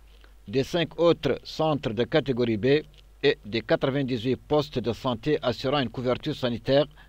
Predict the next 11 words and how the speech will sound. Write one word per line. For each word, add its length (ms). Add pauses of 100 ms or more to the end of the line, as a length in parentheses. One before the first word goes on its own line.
(120)
d'environ 400
quatre-vingt-dix-huit 720
pour 200
cent. 380
Par 140
ailleurs, 240
une 140
équipe 280
médicale 540 (100)
entièrement 600 (100)
équipée 460